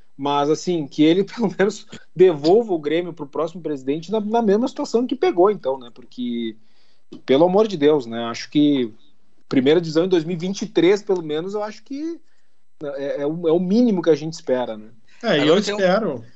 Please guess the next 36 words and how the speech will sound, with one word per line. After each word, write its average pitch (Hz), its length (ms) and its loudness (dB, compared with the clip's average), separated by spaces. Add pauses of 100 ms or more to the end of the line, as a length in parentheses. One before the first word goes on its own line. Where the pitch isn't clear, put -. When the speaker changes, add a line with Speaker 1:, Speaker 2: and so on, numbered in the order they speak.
(300)
Speaker 2:
só, 202 420 0
só 185 140 -2
brevemente, 180 640 0
Hudson, 131 340 -8
já 143 140 -4
te 180 100 -8
devolvo 127 280 -2
Speaker 3:
Claro, 139 80 -2
Speaker 2:
a - 20 -6
Speaker 3:
claro. 131 160 -2
Speaker 2:
bola, 139 220 -2 (280)
mas 139 240 -4
eu 147 80 0
só, 170 380 2
eu 156 100 0
só 151 220 -4
pra 180 140 -6
complementar, 156 840 -2
eu 147 100 -2
espero 160 500 -2
que 196 160 -10
o 185 40 -8
Grêmio, 151 640 0 (460)
né, 123 220 -4
nessas 131 420 -2
últimas 143 480 0
dez, 139 340 2
doze, 135 420 2
quatorze 160 460 -2
rodadas 127 500 -6
que 127 100 -14
lhe 117 160 -8
resta, 135 520 -6 (600)
que 156 220 -8
o 185 140 -2
Grêmio 165 1500 -4